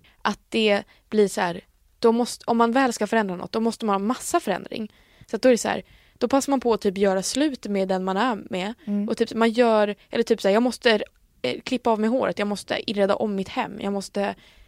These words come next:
Speaker 1: att man bara, förstår du vad jag menar?
Speaker 2: Ja.
Speaker 1: Att tippar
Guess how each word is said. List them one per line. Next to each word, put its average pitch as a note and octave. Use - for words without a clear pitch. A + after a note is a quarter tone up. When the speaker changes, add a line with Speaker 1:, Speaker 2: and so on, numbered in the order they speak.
Speaker 1:
att -
man A#3
bara, A3
förstår B3
du -
vad A3+
jag G#3+
menar? A3
Speaker 2:
Ja. G3+
Speaker 1:
Att -
tippar -